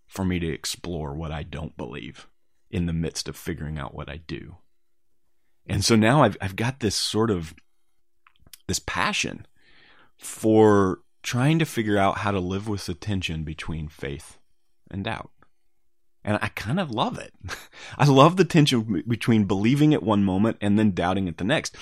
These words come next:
And faith and doubt, I'm starting to realize, are both needed if I'm gonna grow. The best way for my faith to,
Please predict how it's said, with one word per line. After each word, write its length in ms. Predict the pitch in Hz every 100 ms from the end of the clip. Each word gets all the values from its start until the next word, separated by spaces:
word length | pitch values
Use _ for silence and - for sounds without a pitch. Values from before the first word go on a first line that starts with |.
| - - - -
And 600 | 87 87 123 120 107 - - 117 82 -
faith 460 | - 123 151 - -
and 340 | 113 98 98
doubt, 540 | 104 110 92 85 - - _ _ _
I'm 160 | - 104
starting 320 | - 101 -
to 60 | 87
realize, 520 | 87 95 87 78 -
are 120 | 92
both 580 | 82 76 82 90 101 - -
needed 560 | 92 92 73 65 82 - - - - - - - _
if 120 | - 80
I'm 140 | 92
gonna 180 | 85 78
grow. 340 | 76 - - - - - - - - - _ _ _ _ _ -
The 80 | 87
best 440 | 82 117 127 -
way 340 | 113 107 87 - - - -
for 160 | -
my 280 | 92 95 95 80 - - _
faith 300 | - 90 -
to, 220 | 85 78